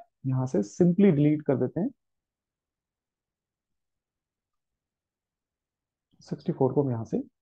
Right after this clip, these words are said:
गायब कर देते हैं। तो ये जो हमारा node है, अब इसमें दो की बची हैं, एक है सिक्सटी फ़ाइव और सिक्सटी एट। इसके बाद मान लीजिए कि हमें अगर delete करना है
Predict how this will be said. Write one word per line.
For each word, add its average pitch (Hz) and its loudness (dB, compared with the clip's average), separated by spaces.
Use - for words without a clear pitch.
गायब 117 -6
कर - -14
देते - -16
हैं। - -16
तो 160 0
ये 180 4
जो 180 2
हमारा 160 2
node 147 0
है, 139 -2
अब 151 -4
इसमें 139 -4
दो 180 6
की 160 2
बची 131 0
हैं, 156 -4
एक 143 0
है 143 0
सिक्सटी - -6
फ़ाइव 175 2
और 131 -10
सिक्सटी - -10
एट। 127 -16
इसके 196 4
बाद 202 6
मान 160 2
लीजिए 170 4
कि 175 0
हमें 139 -2
अगर 139 0
delete 135 0
करना 120 -8
है 240 -4